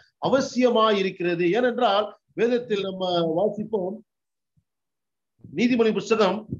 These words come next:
இருபத்தி ரெண்டாம் அதிகாரம் இருபத்தி ஒன்பதாவது வசனம். நீதிமொழி புஸ்தகம் இருபத்தி ரெண்டு, இருபத்தி ஒன்பதாவது வசனம்.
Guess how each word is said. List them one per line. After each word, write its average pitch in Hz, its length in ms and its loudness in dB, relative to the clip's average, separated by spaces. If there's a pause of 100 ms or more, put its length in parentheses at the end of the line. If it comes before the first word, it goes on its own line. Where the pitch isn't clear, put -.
(120)
இருபத்தி 233 360 2
ரெண்டாம் 214 300 4
அதிகாரம் 202 360 0
இருபத்தி 233 360 -2
ஒன்பதாவது 196 460 0
வசனம். 127 280 -10 (540)
நீதிமொழி 220 260 -2
புஸ்தகம் 208 400 0
இருபத்தி 208 460 2
ரெண்டு, 214 560 2
இருபத்தி 196 360 0
ஒன்பதாவது 180 460 0
வசனம். 127 300 -14